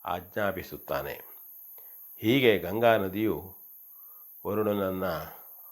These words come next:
ವಿವಾಹವಾಗಿ ಅವನ ಪತ್ನಿಯಾಗಿ ಸೃಷ್ಟಿಕರ್ತನಾದಂತಹ ಬ್ರಹ್ಮದೇವನ ಓಲಗದಲ್ಲಿ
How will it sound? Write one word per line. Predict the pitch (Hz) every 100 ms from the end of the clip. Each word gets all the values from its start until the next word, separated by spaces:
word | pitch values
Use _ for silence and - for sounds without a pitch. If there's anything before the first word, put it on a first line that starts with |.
| 98
ವಿವಾಹವಾಗಿ | 87 92 98 98 101 101 110
ಅವನ | 123 92 87
ಪತ್ನಿಯಾಗಿ | - 95 - 107 101 98 110 143 - - - - - - - - - - - - - - - -
ಸೃಷ್ಟಿಕರ್ತನಾದಂತಹ | 139 143 170 165 156 - 139 127 117 110 101 101 104 92
ಬ್ರಹ್ಮದೇವನ | 82 107 135 143 131 117 107
ಓಲಗದಲ್ಲಿ | 92 90 107 135 123 98 87 110 107 82 123